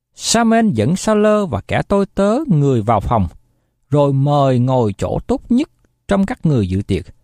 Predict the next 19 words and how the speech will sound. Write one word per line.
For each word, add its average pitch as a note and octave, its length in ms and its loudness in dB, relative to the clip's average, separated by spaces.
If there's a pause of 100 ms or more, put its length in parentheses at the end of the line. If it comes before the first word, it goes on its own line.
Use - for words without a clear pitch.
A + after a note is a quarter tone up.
(380)
số A#3 380 -2
chừng G#2 240 0 (160)
có D3+ 200 -2
ba D3 280 0
mươi C3+ 180 0
người. G#2 260 -2 (1500)
Rõ F#3+ 140 0
ràng F3 300 0
là D3+ 180 0
Sa-muel A3 640 0
có B3+ 100 -2
mời D#3 300 2
một A#2 240 -2
nhóm A#3 220 0
người C#3+ 140 2
lãnh B2 260 0
đạo G2 340 0
hiện A2 300 -2
diện F#2 240 -2